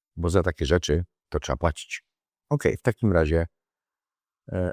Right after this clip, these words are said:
mogą wydarzyć się dwie rzeczy. Pokażę to i zamknę nasz biznes, firmę, którą prowadzimy, lub pokażę i nie wydarzy się nic.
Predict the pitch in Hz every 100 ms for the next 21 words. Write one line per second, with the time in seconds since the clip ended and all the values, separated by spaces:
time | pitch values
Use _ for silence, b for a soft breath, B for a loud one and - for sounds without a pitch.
0 | - 107 104 87 87 80 78 73 - 76
1 | 78 76 62 - - _ 90 139 143 156
2 | 160 165 170 143 127 123 104 107 110 104
3 | 147 135 131 - 131 127 - 131 123 131
4 | 131 131 139 147 202 190 - 104 - 113
5 | 107 101 92 78 67 67 65 - 62 95
6 | - -